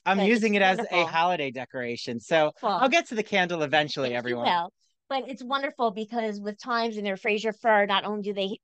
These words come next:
Speaker 2: carry the candles, but they also make it in the scent in the diffuser, in soap, the hand lotion, the so-,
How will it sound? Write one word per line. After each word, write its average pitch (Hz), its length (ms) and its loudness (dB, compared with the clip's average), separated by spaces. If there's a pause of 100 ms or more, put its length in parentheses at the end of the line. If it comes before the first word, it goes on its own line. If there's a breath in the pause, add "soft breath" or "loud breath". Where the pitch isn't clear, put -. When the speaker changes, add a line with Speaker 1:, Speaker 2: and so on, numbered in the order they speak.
Speaker 2:
carry 202 380 0
the 185 280 -2
candles, 190 560 -2
but 190 140 -6
they 190 120 0
also 202 300 -2
make 196 280 -4
it 185 120 -6
in 185 280 -2
the 185 100 -8
scent 185 340 -4
in 185 180 -2
the 175 80 -4
diffuser, 240 680 -2
in 185 100 -2
soap, 233 480 -2
the 165 300 2
hand 233 380 -4
lotion, 220 480 -4
the 165 240 -4
so-, - 240 -14